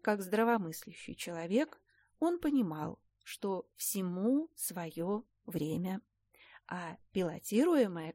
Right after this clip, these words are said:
космонавтика — это дело будущего, пусть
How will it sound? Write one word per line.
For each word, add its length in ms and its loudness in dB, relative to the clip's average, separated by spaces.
космонавтика — 920 -4
это 480 -2
дело 520 0
будущего, 760 -2
пусть 420 2